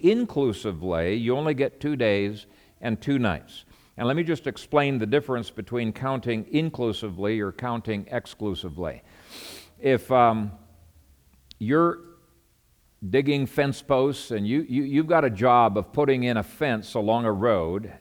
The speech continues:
and it's a thousand feet long, and, uh, you're wanting to, to put these, um, uh, these, uh, posts,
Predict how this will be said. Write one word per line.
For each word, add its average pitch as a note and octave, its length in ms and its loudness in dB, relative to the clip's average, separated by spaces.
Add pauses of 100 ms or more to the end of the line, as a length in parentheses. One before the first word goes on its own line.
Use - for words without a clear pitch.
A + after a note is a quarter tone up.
(100)
and G#2+ 240 -2
it's G#2+ 160 -4
a G2 60 -4
thousand D3 560 2
feet D3 320 -4
long, A2+ 560 0 (760)
and, A#2+ 460 2
uh, A2 220 4
you're C#3 240 4
wanting D#3 400 4
to, A#2+ 380 2 (100)
to C3 160 0
put E3 420 2 (400)
these, C3 480 0
um, G#2+ 440 2 (640)
uh, G2 180 0
these, A2 380 0
uh, G#2+ 140 2
posts, - 760 0